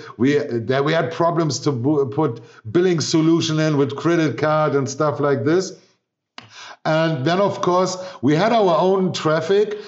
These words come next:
traffic, uh, mostly from black hat S E O,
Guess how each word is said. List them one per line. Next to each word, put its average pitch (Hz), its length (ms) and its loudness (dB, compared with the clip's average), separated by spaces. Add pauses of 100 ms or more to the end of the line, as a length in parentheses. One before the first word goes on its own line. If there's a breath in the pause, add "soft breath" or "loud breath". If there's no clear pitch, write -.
(180 loud breath)
traffic, 160 680 0
uh, 139 200 2
mostly 165 420 0
from 123 380 0
black 147 240 0
hat 202 240 -2
S 190 200 -2
E 202 120 2
O, 214 360 0